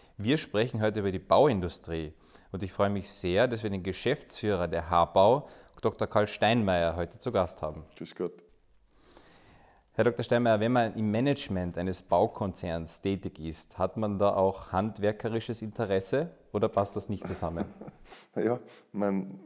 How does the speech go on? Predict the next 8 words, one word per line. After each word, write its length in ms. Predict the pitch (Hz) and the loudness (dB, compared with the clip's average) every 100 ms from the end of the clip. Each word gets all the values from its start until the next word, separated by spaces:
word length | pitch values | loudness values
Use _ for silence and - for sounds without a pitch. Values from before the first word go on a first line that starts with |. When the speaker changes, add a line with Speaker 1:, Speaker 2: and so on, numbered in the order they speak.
| - | -10
Speaker 2:
man 200 | - 104 | -2 -2
muss 440 | 110 127 131 - - | 0 -2 -4 -8 -4
eines 280 | 85 95 - | -2 -2 2
haben. 380 | 82 104 113 104 | 4 4 -2 -4
Ich 280 | 95 - - | -6 -4 -2
hab's 300 | - - 82 | -2 2 2
auch, 280 | 98 - | 2 0
aber, 340 | 95 92 92 | 0 4 2